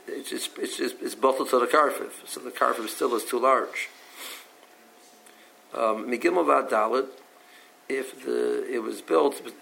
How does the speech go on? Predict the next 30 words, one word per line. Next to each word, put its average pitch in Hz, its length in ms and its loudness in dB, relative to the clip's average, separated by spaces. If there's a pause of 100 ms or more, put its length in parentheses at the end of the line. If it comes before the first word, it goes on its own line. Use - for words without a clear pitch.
between 127 360 -2
the 120 180 -2 (960)
more 123 260 4
than 139 200 0
Gimel, 135 500 2
Gimel 147 180 2
or 131 140 6
more, 127 320 6
but 117 140 0
less 123 180 2
than 110 160 -8
Dalet, 110 400 0 (1800)
Rabba 127 280 4
Omer 127 220 2
Havi 104 340 0
Miyat, 160 260 0
Rabba 143 300 2
Omer 139 160 0
Loi 127 160 0
Havi 113 260 2
Miyat. - 360 -12 (1300)
Rabba 127 340 4
Omer 123 460 2 (100)
Havi 135 260 0
Miyat, 135 480 -2
the 117 100 -2
Hanafik 123 440 -2
Le 131 120 0
Miteris 120 480 0
Lavud. 104 320 -6